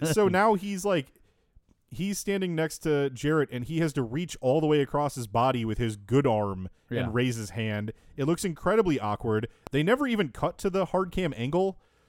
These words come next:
Speaker 2: So they're just doing this from the side. So it's completely ruined. And, yeah, Jeff Jarrett almost exacerbated this, uh, rotator cuff injury just so he could get his own arm raised <laughs> by the Nature Boy. It's ridiculous.
Speaker 1: Which also, it's like, wow, that must be a pretty serious injury if he's,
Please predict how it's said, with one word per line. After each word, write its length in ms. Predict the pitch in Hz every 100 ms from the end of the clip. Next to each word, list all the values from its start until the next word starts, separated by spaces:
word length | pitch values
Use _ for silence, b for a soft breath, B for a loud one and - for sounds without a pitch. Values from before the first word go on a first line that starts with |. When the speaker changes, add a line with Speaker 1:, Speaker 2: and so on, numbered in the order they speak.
| -
Speaker 2:
So 80 | 156
they're 140 | 151
just 180 | 147 143
doing 240 | 131 160 156
this 100 | 147
from 120 | 151
the 80 | 120
side. 480 | 120 123 135 131
So 160 | - 175
it's 120 | 160
completely 520 | - 160 - 226 165
ruined. 480 | 120 117 127 107 104 117
And, 200 | 107 110
yeah, 200 | 127 90
Jeff 260 | 107 156
Jarrett 320 | 160 175 151 - b b b
almost 420 | 131 147 143 127
exacerbated 680 | 135 113 110 107 107 104 101
this, 300 | 101 95 - -
uh, 260 | 104 98
rotator 500 | 95 110 110 117 101
cuff 220 | - 104 113
injury 560 | 110 104 101 95 92 b b b
just 360 | 117 - 135 -
so 100 | 127
he 140 | 123
could 180 | 127 107
get 160 | 123
his 220 | 113 113 -
own 240 | 117 117
arm 280 | 113 107 107
raised 340 | 98 95 95 127
<laughs> 0 |
by 80 | 120
the 100 | 175
Nature 380 | 151 151 - 135
Boy. 420 | - 131 98 92 b b
It's 100 | -
ridiculous. 800 | 120 113 117 - 104 95 90 - _ _ _ -
Speaker 1:
Which 180 | 202 190
also, 380 | 185 - 160 131
it's 100 | 131
like, 240 | 113 104
wow, 320 | 113 170 120 101
that 120 | 156
must 180 | 180 -
be 260 | 147 123
a 100 | 110
pretty 480 | - - 143 127 113
serious 360 | - 135 123 135
injury 320 | 135 113 110
if 100 | -
he's, 200 | 131